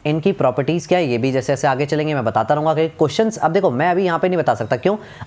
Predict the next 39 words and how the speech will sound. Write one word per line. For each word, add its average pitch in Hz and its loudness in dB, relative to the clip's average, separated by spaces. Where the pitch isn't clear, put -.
आगे 131 4
जो 196 2
क्वेश्चंस 175 0
है 202 4
वो 185 2
उन्हीं 165 -2
के 180 0
ऊपर 180 0
बेस्ड 117 0
है, 98 -2
तो - -2
इनको 151 2
एक 156 0
एक 180 -4
चीज़ 156 -2
को 190 2
कनेक्ट 151 -2
करते 117 -2
हुए 104 -2
चलो। 95 -4
लिम्फ 165 0
कैपिलरीज 160 0
क्या 175 2
है? 220 -2
छोटी-छोटी 180 0
जो 180 2
ट्यूब्स 151 0
हैं 190 -2
उनको 147 -2
हम 151 -2
क्या 156 2
बोल 151 0
रहे 180 0
हैं, 147 0
लिम्फ 156 0
कैपिलरीज 120 0
कह 95 -4
रहे 92 -6
हैं। 90 -12